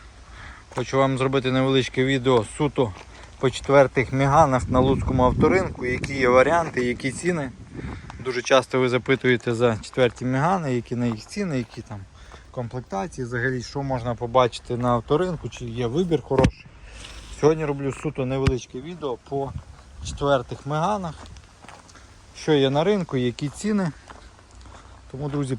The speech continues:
поїхали. До речі, як взагалі вам новий кузов четвертого Мегана? Подобається, як в них вийшло? Мені, наприклад, доволі сучасно виглядає автомобіль.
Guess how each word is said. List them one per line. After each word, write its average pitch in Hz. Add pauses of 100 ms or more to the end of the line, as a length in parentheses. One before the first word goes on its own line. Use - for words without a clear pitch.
поїхали. 117 (1300)
До 127
речі, 143
як 151
взагалі 131
вам 127
новий 131
кузов 131 (580)
четвертого 131
Мегана? 120 (720)
Подобається, 135
як 131
в -
них 110
вийшло? 117 (1160)
Мені, 131
наприклад, 131 (1000)
доволі 127
сучасно 123
виглядає 123
автомобіль. 127